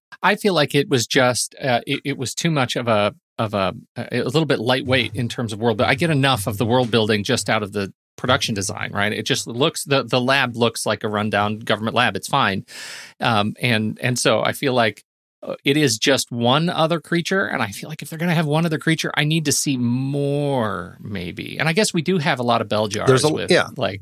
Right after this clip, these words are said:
Speaker 1: you know, all of those things. And maybe it would have been fun to have, especially that last one kind of move. There was kind of a large thing with a weird mouth in a weird place. And that would have been fun.
Speaker 2: Well, there is, there's a piranha. We get to see one
Speaker 1: Yeah,
Speaker 2: of the piranha
Speaker 1: we
Speaker 2: in
Speaker 1: see a
Speaker 2: one of them,
Speaker 1: piranha.
Speaker 2: too. So that's a place we kind of get a sense of what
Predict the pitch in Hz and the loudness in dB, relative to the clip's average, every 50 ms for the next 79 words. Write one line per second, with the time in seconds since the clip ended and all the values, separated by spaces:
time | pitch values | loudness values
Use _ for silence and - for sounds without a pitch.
0 | - _ - 120 117 98 95 90 101 - 98 104 101 101 98 - - 101 98 - | -14 _ -6 -6 -4 -4 -4 -4 -6 -6 -6 -8 -8 -10 -8 -6 -6 -6 -6 -6
1 | - - 104 98 98 104 - - - 123 120 123 - - 160 151 151 143 139 143 | -8 -8 -8 -8 -8 -10 -12 -10 -8 -6 -6 -6 -6 -6 -4 -2 2 2 2 4
2 | 143 147 139 - 131 120 147 120 120 113 117 - 120 110 110 - 101 95 123 117 | 2 2 2 0 -2 -2 -2 -2 -2 -2 0 0 0 0 0 -2 -2 -2 -2 -2
3 | 107 98 107 - - 151 143 - 127 113 98 - - 123 113 110 107 - - 113 | -2 -4 -4 -2 0 0 0 0 -2 -4 -4 -2 0 0 0 0 -2 -4 -8 -10
4 | 101 95 98 - - 107 98 98 98 98 110 117 104 95 92 90 110 - - 117 | -10 -10 -10 -10 -8 -8 -6 -6 -6 -4 -2 -2 -2 -2 -4 -6 -8 -10 -10 -8
5 | 107 - - - - - 208 160 117 110 120 120 120 120 120 120 120 120 113 - | -8 -8 -8 -4 -2 0 2 2 2 2 4 4 4 4 2 0 -2 -2 -4 -2
6 | - - 151 131 113 110 98 104 104 104 113 117 117 110 107 98 98 104 104 101 | 0 0 0 2 0 0 -2 -4 -4 -2 -2 -2 -2 -2 -2 -2 -2 0 0 0
7 | - - 120 110 110 113 110 104 - 113 104 98 104 107 - - - 117 110 113 | -2 -4 -6 -6 -6 -8 -8 -6 -4 -2 0 0 0 0 -2 -4 -8 -10 -12 -12
8 | - - - - - - - - - - _ - 120 104 98 95 98 98 92 95 | -14 -16 -14 -14 -12 -12 -14 -14 -16 -10 _ 2 2 4 4 2 0 -4 -6 -6
9 | - - - 95 87 - - - - 156 143 147 151 160 165 156 - - 135 131 | -6 -4 -4 -4 -6 -8 -2 2 4 4 6 6 6 4 4 2 2 4 4 4
10 | 131 120 123 - - 151 165 180 208 190 131 101 92 98 113 113 113 104 131 135 | 4 4 2 2 4 4 4 6 6 4 4 4 2 2 2 2 4 4 4 2
11 | - - 107 - - 180 139 107 110 - - 90 80 90 82 - - 110 123 143 | 2 0 0 2 4 4 4 6 6 6 4 4 2 0 -2 2 4 4 4 4
12 | 139 113 131 - 82 85 131 139 - - 147 151 156 151 113 104 104 87 - - | 4 2 2 2 2 2 2 2 2 2 2 2 2 2 2 2 2 2 2 2
13 | 95 98 110 117 - - - - 101 90 87 - - 90 - 104 92 85 85 95 | 4 4 4 4 2 0 0 2 2 2 2 0 -2 -2 0 0 0 0 -2 0
14 | 95 98 90 85 85 - - 95 90 87 - 85 80 82 85 92 95 - - | 2 2 2 2 2 2 2 0 0 0 -2 -4 -2 0 2 2 2 2 0